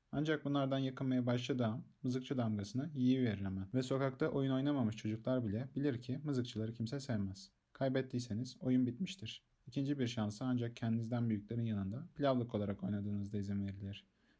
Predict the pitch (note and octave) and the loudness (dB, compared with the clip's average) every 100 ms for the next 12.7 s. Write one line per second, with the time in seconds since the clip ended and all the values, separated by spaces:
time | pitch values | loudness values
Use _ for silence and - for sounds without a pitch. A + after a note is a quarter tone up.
0 | - D3 D3+ C#3 D#3+ - B2 A2+ G#2 A2+ | 0 2 2 0 -4 -2 -2 -2 -2 0
1 | A2 A2 A2+ A#2+ A2 G2+ - C#3 A#2+ A#2 | 0 0 0 0 0 -2 -2 -2 -2 -2
2 | A2+ A2 A2 - B2+ A2+ G#2+ D3 C3 A2+ | 2 2 0 -2 0 2 0 0 2 2
3 | G#2+ G2 F#2+ - F#2+ G2 - _ D#3 D3+ | 0 -2 -6 -6 -8 -10 -16 _ -4 0
4 | F3+ E3+ E3+ E3 D#3+ C3 B2+ B2+ B2 B2 | -2 0 0 -2 -2 -2 2 4 6 4
5 | A#2 A#2 A#2 A#2+ A2+ - G#2 G#2 G2+ G#2+ | 4 2 2 0 0 0 0 0 0 0
6 | A2 A2+ A2+ A2+ A#2 A#2 G#2+ - - - | 0 0 0 0 0 0 -2 -6 -14 -4
7 | A2+ A2 A2 G#2+ G#2+ - - A#2 A2 A#2 | -2 2 0 -2 -6 -6 0 0 0 -2
8 | G#2+ - _ B2 B2 B2 A#2 - B2 B2+ | -6 -8 _ 2 4 4 0 -2 -2 -2
9 | C3 G2+ G2 - - _ _ A#2 - D3 | -2 -6 -6 -8 -14 _ _ -6 -2 -2
10 | F3+ G3+ C#3+ A#2+ A#2+ A2 G#2 A2+ C3+ C3+ | 0 0 2 2 2 2 2 0 -2 -4
11 | C#3 A#2 - A2 G#2+ G#2+ A2+ A#2 G#2+ G#2 | -2 -2 0 0 0 0 0 0 0 -2
12 | A#2 C#3+ C#3 G#2+ G2 G2 | -2 0 2 2 0 -2